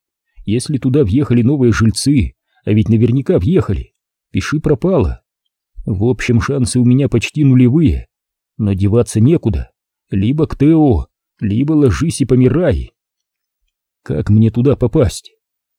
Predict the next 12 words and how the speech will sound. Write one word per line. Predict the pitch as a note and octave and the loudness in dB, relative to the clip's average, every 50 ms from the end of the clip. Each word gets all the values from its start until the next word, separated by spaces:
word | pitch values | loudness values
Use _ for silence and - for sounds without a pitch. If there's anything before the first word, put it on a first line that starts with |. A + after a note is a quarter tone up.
| _ _ _ _ | _ _ _ _
Я | - F#2+ G2 G2 F#2+ | -4 -2 -2 -2 -2
глянул | F2+ F#2 A#2 A#2 A#2 A2+ A2 G#2+ | 0 0 2 4 4 4 2 2
на | G#2+ G2+ | 2 0
часы. | - - G#2+ - - D3+ C3+ D#2 A#1+ - _ _ _ _ _ _ _ _ _ - | 0 -2 -4 -2 0 0 0 0 -2 -6 _ _ _ _ _ _ _ _ _ -6
Одиннадцать | - A2+ G#2 F#2+ A2+ D3 D#3 D3 A#2+ - D3 A#2+ | -4 -2 -2 0 -2 -2 -2 -2 -2 -2 -2 0
минут | - B2 D3 F3 F3+ D3 G#2 D#2+ | 0 2 2 2 2 0 -2 -2
в | - | -2
запасе. | - B2+ - - F3 C#3 A2 - - B1 - _ _ _ _ _ _ _ _ _ - | -4 -4 -4 -2 -2 -2 -2 -4 -6 -12 -14 _ _ _ _ _ _ _ _ _ -10
До | G2 F2+ G#2+ G2+ | -6 -4 -2 -2
дома | F#2+ B2+ C#3 C#3+ | -2 -2 -2 -2
дяди | C3 A#2 D#3 D#3+ B2+ G2 F#2 | -2 0 0 0 0 -2 -4
полгорода. | - - A#2 A#2 G#2+ F#2 D#3 F#3 D3+ A2 E2 D2 B1+ - | -4 -2 -2 0 2 2 2 2 2 0 -2 -4 -6 -8